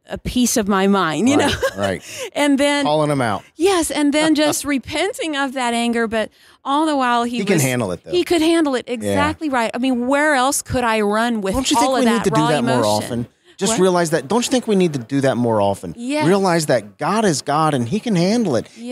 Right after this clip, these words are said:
Speaker 1: Yeah.
Speaker 2: wants us to shout
Speaker 1: Yeah.
Speaker 2: out to him, doesn't he, Sherry?
Speaker 1: Yes.
Speaker 2: I mean, doesn't he want us to?
Speaker 1: <laughs> Yeah.
Speaker 2: I mean, Moses did it. I mean, people did it
Speaker 1: Yeah.
Speaker 2: throughout, throughout the Bible, doesn't he?
Speaker 1: Yes.
Speaker 2: Don't you think he wants us
Speaker 1: Yes.
Speaker 2: to do that?
Speaker 1: Yes, and he said, Jesus himself said,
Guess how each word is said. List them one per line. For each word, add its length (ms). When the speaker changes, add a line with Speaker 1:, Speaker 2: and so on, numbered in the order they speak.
Speaker 1:
Yeah. 40
Speaker 2:
wants 360
us 140
to 100
shout 300
Speaker 1:
Yeah. 60
Speaker 2:
out 120
to 80
him, 80
doesn't 240
he, 60
Sherry? 420
Speaker 1:
Yes. 420
Speaker 2:
I 40
mean, 60
doesn't 200
he 60
want 200
us 140
to? 300
Speaker 1:
<laughs> 80
Yeah. 140
Speaker 2:
I 40
mean, 160
Moses 400
did 200
it. 100
I 80
mean, 140
people 260
did 140
it 80
Speaker 1:
Yeah. 100
Speaker 2:
throughout, 400
throughout 360
the 60
Bible, 420
doesn't 280
he? 60
Speaker 1:
Yes. 420
Speaker 2:
Don't 160
you 60
think 140
he 100
wants 360
us 80
Speaker 1:
Yes. 40
Speaker 2:
to 100
do 200
that? 260
Speaker 1:
Yes, 280
and 120
he 140
said, 300
Jesus 400
himself 540
said, 240